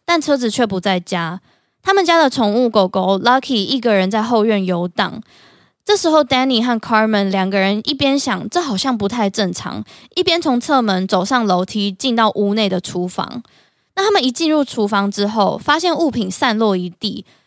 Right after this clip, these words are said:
以为家里可能遭小偷了，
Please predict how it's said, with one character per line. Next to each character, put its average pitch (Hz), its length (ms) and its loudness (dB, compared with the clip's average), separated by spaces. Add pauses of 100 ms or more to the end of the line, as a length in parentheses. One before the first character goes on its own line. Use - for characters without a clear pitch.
(320)
以 247 120 -2
为 240 220 6
家 349 220 2
里 370 140 2
可 220 180 0
能 190 200 0
遭 254 220 2
小 240 240 0
偷 196 300 0
了， 196 240 0